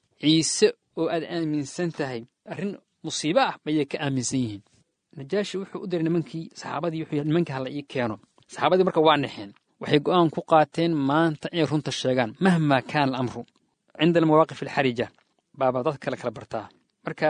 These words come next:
Jacfar marka, markii waa la keenay, ee, marka wuxuu dhahay, "Maxaad ka aaminsan tihiin?" Nabi Ciise la weydiiyey marka. Jacfar wuxuu yidhi, "Waxaan ka aaminsannahay inta nabigeena noo sheegay. Ciise waa Cabdullaahi wa rasuuluhu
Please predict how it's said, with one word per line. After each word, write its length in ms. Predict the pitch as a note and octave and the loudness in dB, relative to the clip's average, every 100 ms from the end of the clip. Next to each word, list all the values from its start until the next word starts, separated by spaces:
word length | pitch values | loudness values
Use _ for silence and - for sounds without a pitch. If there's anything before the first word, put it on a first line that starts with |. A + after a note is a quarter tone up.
| D3+ D#3+ | 0 -2
Jacfar 400 | E3+ D#3 - C#3+ | -4 -2 -4 -4
marka, 260 | D3+ D3+ D3+ | -6 -4 -6
markii 260 | D3+ - | -6 -6
waa 120 | D3 C#3 | -4 -4
la 100 | B2 | -4
keenay, 340 | - C3+ - - _ _ _ | -6 -4 -6 -8 _ _ _
ee, 340 | C3 C3 B2 | -8 -6 -6
marka 260 | B2+ D3+ C#3+ | -6 -8 -12
wuxuu 200 | - D#3+ | -12 -10
dhahay, 220 | E3+ D3+ G#3 - _ _ _ | -8 -8 -8 -12 _ _ _
"Maxaad 380 | C3+ - F#3+ F3+ - | -12 -6 -4 -4 -4
ka 120 | G3 | -8
aaminsan 560 | F3+ D#3 D3 C3+ - D3 | -4 -2 -2 -4 -6 -8
tihiin?" 440 | - C3+ B2 D3 F3 - _ _ _ - | -6 -8 -2 -2 -2 -4 _ _ _ 2
Nabi 180 | F#3+ F3+ | 2 2
Ciise 300 | - B2+ - | -2 -2 0
la 80 | A#2+ | 0
weydiiyey 280 | A2+ G#2+ A2 | -2 -8 -10
marka. 200 | G2+ - _ _ - | -12 -16 _ _ -8
Jacfar 280 | F#3 F#3 E3+ | -6 -4 -4
wuxuu 220 | G3 F#3+ | -4 -2
yidhi, 220 | D#3 A2+ G2 _ _ _ | -4 -4 -8 _ _ _
"Waxaan 340 | - - D3+ D3 | -16 -6 -4 -4
ka 100 | - | -6
aaminsannahay 600 | F3+ E3 D3+ G3 G3 D#3 | -4 -2 -2 -4 -2 -2
inta 160 | F3+ E3+ | -2 2
nabigeena 320 | F3 E3 D3+ C#3 | 8 10 10 8
noo 100 | C3+ | 4
sheegay. 360 | - A#2 G#2+ A2 _ _ _ | 2 -4 -4 -10 _ _ _
Ciise 300 | D3+ F#3+ E3 | -6 -4 -2
waa 200 | D3 C#3 | 0 2
Cabdullaahi 760 | E3 D#3+ D3+ D3 F3 F3+ F#3+ G#3+ _ _ _ _ | 0 -2 -6 0 0 0 -6 -10 _ _ _ _
wa 80 | A#2+ | -8
rasuuluhu 760 | A#2 - C#3+ E3 F3+ E3+ G#3+ | -8 -8 -10 -8 -6 -6 -8